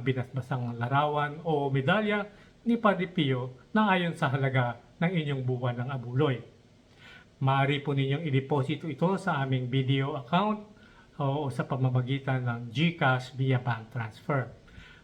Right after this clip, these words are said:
Mayroon din po kaming personal na GCash number sa ilalim ng aking pangalan. Ngunit mas pinapaboran po namin ang GCash bank transfer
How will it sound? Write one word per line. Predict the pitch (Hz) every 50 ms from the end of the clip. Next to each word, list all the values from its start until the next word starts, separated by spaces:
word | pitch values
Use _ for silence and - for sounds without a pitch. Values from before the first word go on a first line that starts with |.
| - -
Mayroon | 226 233 226 214 196
din | 196 190 170
po | - 202 170
kaming | 165 160 156 151 147 135
personal | - 160 127 - 160 143 131 135 135 127
na | 127
GCash | 123 135 151 143 - 139 123 - - 156
number | 143 139 139 131 139 131
sa | 127 - 165 151
ilalim | 139 131 135 127 123 127 120 117
ng | 120 123 151 170 151 127
aking | - - - 123 117 117 - - - - - -
pangalan. | - 113 117 117 117 123 139 143 131 127 131
Ngunit | 170 202 190 185 185 190 - - - - - -
mas | - 160 135 -
pinapaboran | - 170 147 143 139 - - 127 123 127 135 131 131 131 123
po | - 139 127 127
namin | 143 170 190 196 190 185 185 185
ang | 160 139 135
GCash | 127 139 175 170 175 151 139 131 127 - - - -
bank | - 139 131 123 - -
transfer | 165 196 214 208 - - 156 143 139